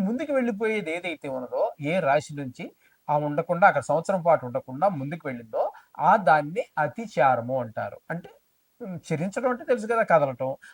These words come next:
అతిచారం అంటే స్పీడ్గా కదలటం అనే అర్థంలో మనం చెప్పుకోవచ్చు ముందుకి. ఇక్కడ ఇప్పుడు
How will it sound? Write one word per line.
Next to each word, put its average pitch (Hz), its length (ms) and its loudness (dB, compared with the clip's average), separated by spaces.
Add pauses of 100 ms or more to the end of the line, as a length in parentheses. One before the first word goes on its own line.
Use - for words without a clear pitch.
అతిచారం 180 500 4
అంటే 170 280 -6
స్పీడ్గా 277 420 0
కదలటం 156 400 -4
అనే 202 140 -8
అర్థంలో 175 480 -4
మనం 131 180 -6
చెప్పుకోవచ్చు 110 600 -12
ముందుకి. 147 360 -8 (360)
ఇక్కడ 175 220 2 (680)
ఇప్పుడు - 240 -10